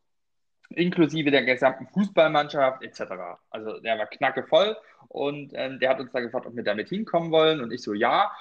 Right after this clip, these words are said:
obwohl ich da eigentlich gar nicht so beliebt war, weil ich im, ähm, verhassten anderen Verein gespielt habe.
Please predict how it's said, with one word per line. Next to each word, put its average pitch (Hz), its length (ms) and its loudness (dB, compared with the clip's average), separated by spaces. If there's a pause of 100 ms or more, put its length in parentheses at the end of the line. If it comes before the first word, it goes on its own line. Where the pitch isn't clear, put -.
(140)
obwohl 135 460 0
ich - 420 -4 (280)
da 143 100 2
eigentlich 165 300 -2
gar 143 120 4
nicht 143 120 -6
so 123 100 -4
beliebt 123 400 -8
war, 151 160 4
weil 143 240 4
ich - 220 -14
im, 139 280 -4
ähm, 127 340 -2 (320)
verhassten 175 640 -4
anderen 185 420 -4
Verein 156 300 0
gespielt 104 400 -8
habe. - 180 -8